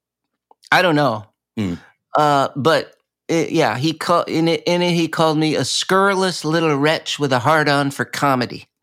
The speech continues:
Speaker 1: <laughs> Uh, and it, you know, he was not amused at all that, uh, <laughs> I had taken liberties with his sainted mother. And, you know, uh, fair enough.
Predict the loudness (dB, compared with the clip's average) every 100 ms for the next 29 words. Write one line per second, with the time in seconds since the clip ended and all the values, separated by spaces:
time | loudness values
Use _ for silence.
0 | -14 -14 -12 -16 -10 -8 -8 -8 -10 -10
1 | -10 -10 -12 -14 -20 _ -2 0 2 2
2 | 0 0 -4 -8 _ _ _ -6 -2 0
3 | -2 -6 _ _ _ -4 -4 -6 -6 -2
4 | 0 -2 -2 -2 0 0 2 4 2 0
5 | 0 0 2 2 2 0 -6 -12 -4 0
6 | 2 2 2 -2 -2 -2 0 -2 -4 -4
7 | -4 -4 -4 -4 -4 -2 -2 -2 -4 -4
8 | -12 -20 _ -20 -8 -2 0 0 0 0
9 | 0 -2 -2 -4 -6 -4 -4 -6 -10 -18
10 | _ _ -16 -6 -2 -2 -2 -2 0 -2
11 | -2 -8 -12 -6 -2 0 -2 _ _ -4
12 | -2 -2 -8 -14 _ _ -4 -2 -4 _
13 | _ _ _ -2 2 4 2 0 -6